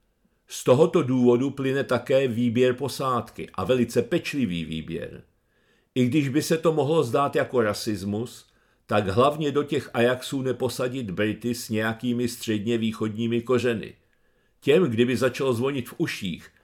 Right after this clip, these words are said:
tak by si mohli myslet, že slyšej zvony a mohli by rozstřílet nějakou kapličku uprostřed polí. Jeden nikdy neví, co jim zrovínka Aláh přikáže. Tak jen závěrem.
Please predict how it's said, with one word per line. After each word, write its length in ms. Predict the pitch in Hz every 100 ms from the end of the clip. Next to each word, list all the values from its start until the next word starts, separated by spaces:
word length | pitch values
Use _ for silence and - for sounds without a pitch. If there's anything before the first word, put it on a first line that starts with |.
| _
tak 160 | - 101
by 120 | 123
si 180 | 123 139
mohli 320 | 135 139 147
myslet, 460 | 123 117 - 120 120
že 120 | 123
slyšej 420 | 120 143 - 135
zvony 520 | 101 110 107 101 101 104 _ _ _ _ -
a 120 | 101
mohli 360 | 113 117 131
by 140 | 135 120
rozstřílet 640 | 110 110 - 127 131 123
nějakou 340 | 123 120 123
kapličku 600 | 104 110 - 123 113 - 120
uprostřed 680 | 98 - 117 117 131 117
polí. 420 | 131 123 90 - _ _ _ _ _ -
Jeden 500 | 87 117 120 110 92
nikdy 520 | 98 113 123 123 95
neví, 560 | 98 92 95 101 110 - _ -
co 180 | -
jim 220 | 110 92 90
zrovínka 640 | 85 98 98 120 131 143
Aláh 460 | - 98 107 117 -
přikáže. 680 | - 127 117 82 73 52 53 _ _ _ _ _ _ _ _ _ _ -
Tak 280 | 101 101 139
jen 160 | 151
závěrem. 680 | 135 131 113 92 85 - -